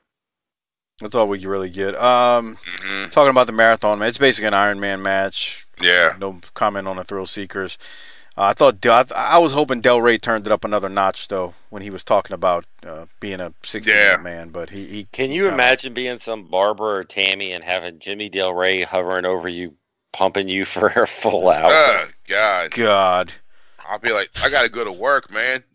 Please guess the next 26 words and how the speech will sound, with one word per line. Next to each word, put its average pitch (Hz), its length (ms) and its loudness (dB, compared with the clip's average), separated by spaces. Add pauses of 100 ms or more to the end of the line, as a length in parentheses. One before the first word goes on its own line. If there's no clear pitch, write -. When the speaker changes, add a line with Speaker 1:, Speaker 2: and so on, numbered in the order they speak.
Speaker 2:
Fuck." 135 420 -2 (840)
Speaker 3:
He's 147 280 0
so 131 240 2 (240)
coked 120 400 -2
up 107 340 2
and 92 160 -12
shit 104 320 -6
that 92 140 -12
he 92 80 -10
just 90 200 -10
can't 101 300 -4 (160)
shoot 120 240 -4
his 101 160 -2
rope 101 420 4
and 117 120 -12
be 117 160 0
done, 104 440 2
so 104 140 -4
he's 101 240 -6
just 104 140 -4
Speaker 1:
That's 110 260 0
Speaker 3:
sweating 104 420 2
and 90 160 -10
trying. 98 800 2 (1160)
Speaker 2:
That's 131 400 -2
nice. 92 580 -4